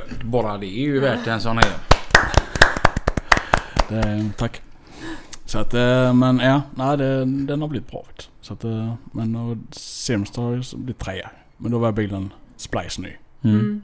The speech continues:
Speaker 2: Och då, då är det liksom, då är det inte svårt att ha, ha, ha skick på grejerna heller. Så
Speaker 3: Mm.
Speaker 2: att det är nu det
Speaker 1: Precis.
Speaker 2: börjar bli kul.
Speaker 1: Mm.
Speaker 3: Ja.
Speaker 2: Och jobbigt.
Speaker 3: Ja.
Speaker 1: Vilken är din favoritutställning?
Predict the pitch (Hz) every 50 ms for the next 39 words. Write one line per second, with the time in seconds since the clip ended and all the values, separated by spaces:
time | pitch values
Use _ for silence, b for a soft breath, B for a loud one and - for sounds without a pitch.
0 | - - - - 110 113 110 110 113 113 110 107 107 117 120 123 117 95 92 101
1 | 101 101 107 - 110 104 104 104 104 110 110 120 120 - - - 120 98 - -
2 | 101 101 104 98 101 104 98 95 95 87 90 - - - - - 107 110 - 131
3 | 107 - - - - 110 110 104 101 101 107 107 - - - - - - - 208
4 | 208 104 101 104 208 - 113 113 120 120 107 98 101 98 107 110 107 110 117 123
5 | 127 131 - - - - - - - - - 113 107 110 117 190 196 202 220 214
6 | - - - 123 107 - - 123 135 135 110 92 - - - - - b b b
7 | b b b - 196 196 196 214 B B B B B - 135 - 160 160 147 127
8 | - - 117 113 117 131 156 139 104 - 123 - 95 92 - - - - - 92
9 | 82 90 127 165 170